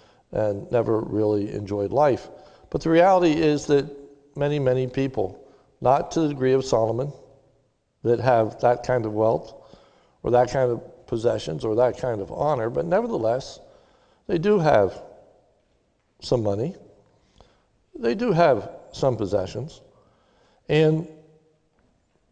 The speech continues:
they have a measure of respect. Two, however, he does not have control over the things so as to enjoy them.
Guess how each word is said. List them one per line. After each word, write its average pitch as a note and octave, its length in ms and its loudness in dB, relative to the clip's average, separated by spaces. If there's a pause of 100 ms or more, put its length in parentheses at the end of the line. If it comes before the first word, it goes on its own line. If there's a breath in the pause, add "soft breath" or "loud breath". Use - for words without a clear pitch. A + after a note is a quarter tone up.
(440)
they G3+ 100 0
have D3 160 4
a C#3 40 -2
measure B2 300 2
of C#3+ 100 2
respect. - 640 -4 (2500)
Two, F#3 240 6
however, G3+ 380 6
he F3 180 4
does E3+ 160 2
not G3 240 2
have F#3+ 200 2
control G3 440 4
over D3+ 120 4
the B2+ 120 2
things D3 320 0
so D#3 160 2
as D3+ 80 2
to E3+ 160 2
enjoy E3 340 2
them. G#2+ 200 2